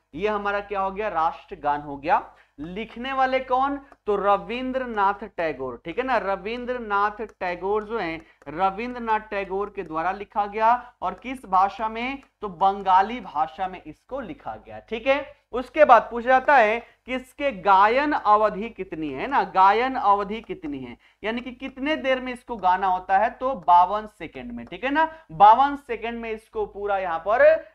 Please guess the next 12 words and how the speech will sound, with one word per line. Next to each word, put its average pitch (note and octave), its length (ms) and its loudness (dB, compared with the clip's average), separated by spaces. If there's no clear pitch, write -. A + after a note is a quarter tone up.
गाना F3+ 340 0
होता C3+ 380 -4
है। C#3 200 -10
बात A#3 440 10
करें C4+ 220 6
कि A3+ 140 -6
इसको C4 280 -4
संविधान A#3+ 680 0
सभा B3 380 2
ने B3+ 160 -6
कब C4+ 260 2
अपनाया, D#3+ 600 0